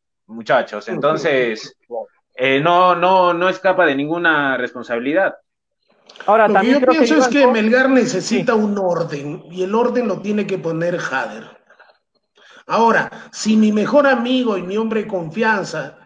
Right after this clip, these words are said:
Speaker 3: en este momento le está haciendo daño a, a mi, a la institución de la cual yo quiero sacarla adelante, creo que Jader tendría que hacerlo a un costado a, a Vivanco, ¿no es cierto? Porque él en la conferencia de prensa,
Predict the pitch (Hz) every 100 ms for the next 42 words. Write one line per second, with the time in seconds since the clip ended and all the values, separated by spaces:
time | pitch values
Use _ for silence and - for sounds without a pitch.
0 | _ 156 180 202 240 202 196 208 175 156
1 | 139 - 185 - 208 208 175 165 180 180
2 | 175 151 127 123 - _ _ _ 165 156
3 | 160 - 180 165 160 160 160 165 156 -
4 | 160 160 156 226 214 180 151 151 208 185
5 | 151 - - _ 185 160 220 208 175 170
6 | 185 180 202 254 214 147 147 208 - _
7 | _ 185 196 185 170 - 196 190 170 160
8 | 160 185 165 147 180 175 175 170 170 165
9 | 165 143 - 165 160 143 131 127 117 -
10 | _ _ _ 160 147 151 160 160 117 117
11 | 131 170 254 - 160 139 202 233 349 349
12 | 220 180 180 165 190 302 311 277 214 233
13 | 247 - 202 202